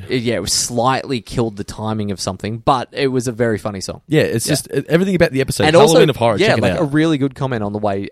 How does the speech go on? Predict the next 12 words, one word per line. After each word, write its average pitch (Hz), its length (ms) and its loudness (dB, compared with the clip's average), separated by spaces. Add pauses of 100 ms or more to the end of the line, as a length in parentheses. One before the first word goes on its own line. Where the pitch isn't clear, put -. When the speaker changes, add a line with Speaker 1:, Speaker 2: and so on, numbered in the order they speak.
Speaker 1:
adults 104 340 -4
just - 180 -12
get - 220 -12
crazy 110 560 -8
with 90 160 -12
dress-ups. - 480 -10
Speaker 2:
Yeah, 127 140 0
exactly. 101 480 0
Speaker 1:
Um, 90 100 -12
slutty 101 480 -6
costumes 95 420 -8
everywhere. 92 380 -6